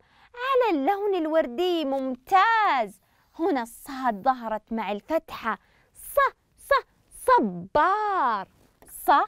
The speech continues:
صبار. أحسنتم أبنائي وبناتي، تعلمنا أصوات الحرف.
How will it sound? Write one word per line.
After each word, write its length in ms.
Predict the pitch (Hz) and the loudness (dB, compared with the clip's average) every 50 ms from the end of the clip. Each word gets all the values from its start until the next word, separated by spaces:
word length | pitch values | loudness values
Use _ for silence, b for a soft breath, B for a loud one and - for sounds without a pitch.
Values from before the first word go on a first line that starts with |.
| - _ _ _ _ _ _ _ _ | -2 _ _ _ _ _ _ _ _
صبار. 1000 | - - 311 285 226 170 151 - _ - 269 285 285 277 254 240 220 208 - - | -14 -8 -6 -6 -6 -6 -8 -14 _ -6 -6 -4 -4 -6 -8 -8 -8 -10 -8 -10
أحسنتم 880 | - - - - - - 320 311 403 494 453 - 427 466 466 403 320 254 | -12 -12 -12 -16 -8 -2 0 2 2 2 0 0 0 0 2 0 0 -2
أبنائي 440 | - 247 202 233 247 233 214 214 226 | -4 -4 -4 -4 -4 -4 -4 -4 -4
وبناتي، 720 | 220 208 208 190 214 208 202 196 190 185 - - 180 175 b b b b b b b - | -4 -4 -4 -6 -8 -8 -8 -8 -10 -10 -10 -12 -12 -12 b b b b b b b -8
تعلمنا 920 | 226 175 156 185 220 202 190 208 269 311 311 277 247 226 214 196 185 180 - - | -6 -4 -2 -2 -2 -2 2 2 4 4 4 2 0 0 -2 -2 -4 -4 -4 -6
أصوات 640 | 214 - - - - 220 226 233 269 311 370 - - | -8 -10 -12 -10 -8 -4 -2 0 0 0 0 0 0
الحرف. 460 | 466 415 440 - - 330 269 202 190 | 0 0 0 -2 -2 -4 -4 -4 -6